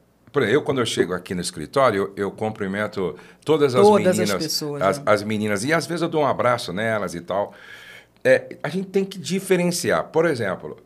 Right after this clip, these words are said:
Speaker 1: é, outro dia eu tava explicando o que é um olhar paternal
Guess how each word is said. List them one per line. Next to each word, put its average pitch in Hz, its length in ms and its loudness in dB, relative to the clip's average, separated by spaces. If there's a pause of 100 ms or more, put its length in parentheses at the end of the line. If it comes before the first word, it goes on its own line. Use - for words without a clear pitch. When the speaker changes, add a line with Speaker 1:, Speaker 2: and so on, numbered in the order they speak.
(280)
Speaker 1:
é, 90 280 0
outro 101 180 -6
dia 123 80 -4
eu - 40 -6
tava 139 140 0
explicando 82 720 -8 (140)
o 107 100 -6
que 147 280 0
é 156 100 4
um 147 220 -2
olhar 101 580 -2 (680)
paternal 95 960 -2